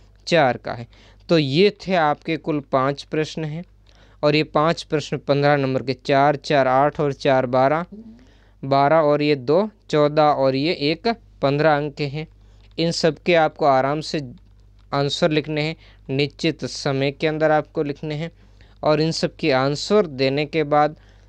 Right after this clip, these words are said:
आपको वास्तविक रूप से इसका मूल्यांकन करना है। मूल्यांकन करके कितने नंबर आ रहे हैं मुझे कमेंट बॉक्स के अंदर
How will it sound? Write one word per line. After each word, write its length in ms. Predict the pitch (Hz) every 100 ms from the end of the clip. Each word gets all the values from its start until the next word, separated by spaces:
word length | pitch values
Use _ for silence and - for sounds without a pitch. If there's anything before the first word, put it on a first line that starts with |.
| -
आपको 380 | 139 143 - 156
वास्तविक 440 | 127 135 143 175 156
रूप 140 | 147
से 140 | -
इसका 220 | 147 - 143
मूल्यांकन 600 | 123 123 123 143 160 156
करना 300 | 160 156 156
है। 160 | 156 156 - - 143
मूल्यांकन 580 | 147 143 156 185 196
करके 280 | 180 160 156
कितने 280 | 151 123 165
नंबर 280 | 156 151 147
आ 100 | 147
रहे 120 | 147
हैं 60 | 151
मुझे 220 | 143 139
कमेंट 320 | 139 131 143
बॉक्स 280 | 139 135 -
के 140 | - 147
अंदर 380 | 127 131 185